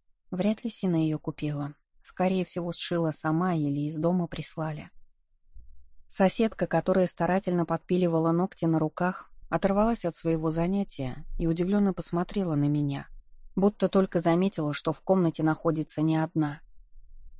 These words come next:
«Ты разве не собираешься?» «У меня платья нет. Как думаешь, можно в школьной форме пойти?» Во взгляде девушки отразилось беспокойство.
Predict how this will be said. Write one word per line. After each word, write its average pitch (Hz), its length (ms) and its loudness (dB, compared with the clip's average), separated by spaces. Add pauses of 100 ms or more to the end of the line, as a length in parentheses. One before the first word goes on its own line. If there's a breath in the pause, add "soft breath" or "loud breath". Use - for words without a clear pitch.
(760)
«Ты 233 140 8
разве 233 300 6
не 220 160 6
собираешься?» 208 720 2 (800)
«У 202 60 2
меня 226 300 6
платья 175 400 0
нет. 151 320 -8 (320)
Как 196 220 4
думаешь, 151 400 2
можно 190 300 4
в - 60 -6
школьной 160 320 4
форме 156 340 0
пойти?» 156 480 -8 (1120)
Во 175 100 4
взгляде 185 440 2
девушки 196 380 -2
отразилось 170 560 0
беспокойство. 160 920 -6